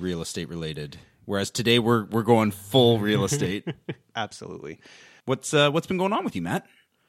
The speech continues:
Speaker 2: Um, you know what was kind of on my mind as we talk about weather changing and all the rest of it is I d-, we did a couple open houses this weekend,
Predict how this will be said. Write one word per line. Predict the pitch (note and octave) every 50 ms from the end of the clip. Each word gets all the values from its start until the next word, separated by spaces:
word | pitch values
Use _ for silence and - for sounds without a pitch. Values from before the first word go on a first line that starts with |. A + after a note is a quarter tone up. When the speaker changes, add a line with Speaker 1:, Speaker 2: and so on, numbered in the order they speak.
| _ _ _ _ _ -
Speaker 2:
Um, | D3+ D#3+ E3+ F3 F3+ F3+ F#3 F#3 F#3+ F#3+ F#3 - -
you | D#3+ F3
know | G3+ A#3
what | A3+ F3+ - _ - - - C#3+
was | D#3+ D#3 -
kind | - - E3 D#3+ D#3
of | C#3+
on | D3 C#3+ C#3
my | C3+ C3
mind | B2+ C3 C#3 C3+ C3 B2 B2 B2+
as | B2 A#2 A#2+ A#2+ A2+ - - - - -
we | C3 B2 A#2
talk | - C3 A#2+ A2+
about | A2+ A#2 A2+ A2
weather | A#2 A2+ A2+ A2+ A2
changing | - - A#2 A2+ G#2+ G#2+ A2
and | G#2+
all | A2 A2
the | G#2+
rest | A2 A2 G#2+ - -
of | A#2 A#2
it | A2
is | G#2+ G#2
I | A#2 A2+ A2
d-, | A2+
we | A2 B2 A#2
did | A#2+ A#2+
a | A2 -
couple | - A#2+ - A#2+ A2
open | A2 G2+ G#2 G2
houses | G#2+ G2+ G#2+ G#2+ A#2+ A2+ -
this | C3+ B2+ -
weekend, | D3 C3 - D#3 D#3 F3 F#3